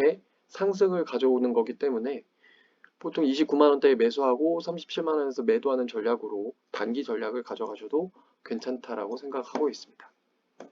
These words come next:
네, 추가적으로 궁금한 이런 코인 차트나 이런 것들은 댓글을 통해서 말씀 주시면 제가 또 같이 차트 보고 같이 논의하는 시간을 가졌으면 하고요.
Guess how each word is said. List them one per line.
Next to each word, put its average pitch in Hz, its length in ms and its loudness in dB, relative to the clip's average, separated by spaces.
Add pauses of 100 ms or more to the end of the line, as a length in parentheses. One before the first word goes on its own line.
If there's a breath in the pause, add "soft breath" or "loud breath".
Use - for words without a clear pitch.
(640 loud breath)
네, - 200 -14 (380 soft breath)
추가적으로 175 640 4
궁금한 160 640 4
이런 113 220 -2
코인 190 280 -2
차트나 156 340 -2
이런 120 200 -2
것들은 123 640 -2 (240)
댓글을 143 840 2
통해서 127 600 -4 (400 soft breath)
말씀 120 300 -2
주시면 120 340 -6
제가 120 220 -4
또 131 260 0 (340 soft breath)
같이 - 240 -8
차트 - 320 2
보고 117 280 2
같이 123 520 -4 (140)
논의하는 135 680 2 (100)
시간을 147 360 -4
가졌으면 120 800 -6
하고요. 147 400 -4